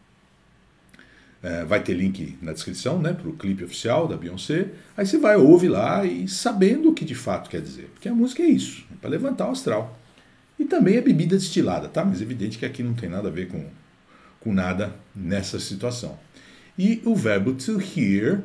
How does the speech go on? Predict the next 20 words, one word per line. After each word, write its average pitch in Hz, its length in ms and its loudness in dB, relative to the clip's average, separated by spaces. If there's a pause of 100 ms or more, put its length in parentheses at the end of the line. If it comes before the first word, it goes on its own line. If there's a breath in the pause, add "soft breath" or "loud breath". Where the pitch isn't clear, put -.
(220)
né, 170 240 -4 (220)
que - 140 -10
causa 82 320 -8
confusão, 131 580 -2
tem 107 160 -2
vídeo 90 260 -4
aqui - 140 -10
no 78 80 -8
canal 80 280 -10
Tecla 123 280 -10
sap 120 360 -6
pra 127 180 -8
você 117 360 -6 (400 loud breath)
esclarecer 98 500 -4
essa 95 180 -6
dúvida 92 500 -4
entre 120 500 -4 (380)
hear 104 360 0 (360)
e 131 260 0
listen. 101 760 -4